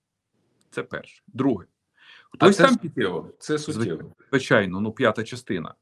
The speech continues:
Speaker 2: Мгм.
Speaker 1: Ми не можемо сказати про те, що буде через два, три, чотири тижні. Я зразу так само тут хочу сказати. Чому? Тому що, е,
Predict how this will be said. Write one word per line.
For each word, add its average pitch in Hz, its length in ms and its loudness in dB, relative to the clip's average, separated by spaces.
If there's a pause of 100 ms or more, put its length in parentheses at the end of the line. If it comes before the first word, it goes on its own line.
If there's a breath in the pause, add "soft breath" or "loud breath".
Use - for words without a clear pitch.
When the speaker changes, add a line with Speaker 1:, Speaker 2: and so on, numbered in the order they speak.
(140)
Speaker 2:
Мгм. 92 440 -10 (320 loud breath)
Speaker 1:
Ми 220 140 8
не 277 80 4
можемо 214 300 0
сказати 170 420 -6
про 165 160 -8
те, 170 340 -4
що - 200 -2
буде 185 280 -4
через 160 300 -4
два, 165 200 -2
три, 160 220 -8
чотири 147 380 -10
тижні. 107 340 -8
Я 139 140 -2
зразу 165 280 -2
так 160 180 -8
само 151 240 -4
тут - 160 -18
хочу - 240 -16
сказати. - 300 -12
Чому? 156 240 -6
Тому 135 180 -4
що, 127 200 -6 (480 loud breath)
е, 123 220 2